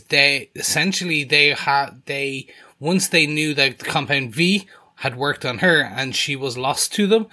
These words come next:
they had used her own brother as, uh, essentially a, a replacement.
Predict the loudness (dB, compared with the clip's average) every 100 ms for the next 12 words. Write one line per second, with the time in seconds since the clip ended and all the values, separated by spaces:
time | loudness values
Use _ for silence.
0 | -16 -20 _ 2 2 4 0 0 -4 -2
1 | -2 -2 -4 -6 -4 -6 -4 -4 -2 -4
2 | -6 _ -20 -20 -20 _ 2 2 2 -2
3 | -6 -2 0 2 2 0 -4 -4 0 0
4 | 0 -2 -2 -2 -2 -2 -2 -4 -4 0
5 | 0 0 -6 -12 -16